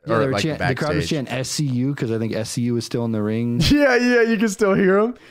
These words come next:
Speaker 2: There's definitely some transition and, like, mic stuff they need to work out. Thankfully, you could hear this vignette. Thank God, because this thing was incredible. So, like,
Speaker 1: And
Speaker 2: they
Speaker 1: it was
Speaker 2: haven't
Speaker 1: interesting,
Speaker 2: done
Speaker 1: too,
Speaker 2: too
Speaker 1: 'cause
Speaker 2: many
Speaker 1: the,
Speaker 2: yet.
Speaker 1: the
Speaker 2: What?
Speaker 1: crowd was popping for, like, when they saw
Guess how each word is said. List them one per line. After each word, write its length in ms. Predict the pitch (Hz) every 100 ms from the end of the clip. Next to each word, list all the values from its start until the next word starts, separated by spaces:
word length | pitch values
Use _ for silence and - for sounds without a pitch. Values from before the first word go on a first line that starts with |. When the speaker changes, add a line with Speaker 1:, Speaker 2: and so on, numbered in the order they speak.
| -
Speaker 2:
There's 180 | 185 190
definitely 400 | 190 220 254 233
some 180 | 214 156
transition 560 | 151 139 110 113 -
and, 200 | 110 98
like, 260 | 92 87 82 -
mic 400 | 95 95 90 -
stuff 260 | - 90 82
they 80 | 87
need 100 | 87
to 80 | 87
work 140 | 90
out. 160 | 87 -
Thankfully, 460 | 240 277 220 175
you 100 | 156
could 120 | 135
hear 140 | 139 131
this 180 | 113 -
vignette. 500 | 107 101 95 80 - _
Thank 200 | 113 104
God, 320 | 98 95 85
because 300 | 85 90 98
this 140 | 92 113
thing 220 | 127 110
was 280 | 98 92 90 - - - -
incredible. 680 | - 113 110 - 107 98 87
So, 180 | 87 113
like, 200 | 113 117 -
Speaker 1:
And 80 | 165
Speaker 2:
they 40 | -
Speaker 1:
it 20 |
was 60 | 180
Speaker 2:
haven't 120 | 202
Speaker 1:
interesting, 200 | 226 139
Speaker 2:
done 80 | 123
Speaker 1:
too, 100 | -
Speaker 2:
too 60 | 135
Speaker 1:
'cause 60 | 117 113
Speaker 2:
many 20 |
Speaker 1:
the, 80 | 92
Speaker 2:
yet. 220 | 78 78 - - - - - _
Speaker 1:
the 60 | -
Speaker 2:
What? 60 | 131
Speaker 1:
crowd 280 | 117 160
was 180 | 160 135
popping 500 | - 117 120 135 147
for, 200 | 135 123
like, 320 | 110 107 104 - _ _ _ _
when 160 | - 123
they 100 | 120
saw 640 | 104 123 110 110 110 110